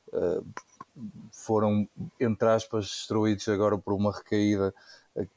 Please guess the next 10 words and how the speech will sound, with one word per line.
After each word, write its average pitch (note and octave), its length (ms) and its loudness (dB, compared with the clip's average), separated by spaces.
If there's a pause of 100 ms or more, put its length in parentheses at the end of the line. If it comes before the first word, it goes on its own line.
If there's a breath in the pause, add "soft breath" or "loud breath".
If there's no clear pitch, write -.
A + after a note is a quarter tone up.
próxima G2+ 500 -2
do, G2+ 300 -4
desta, G#2 460 -2
desta A2+ 340 -2
época G#2 220 -4
natalícia. G2 600 -2 (440 loud breath)
Ah, G#2 420 4
o A2+ 340 2
Jan A2+ 180 4
Ullrich G#2+ 380 -2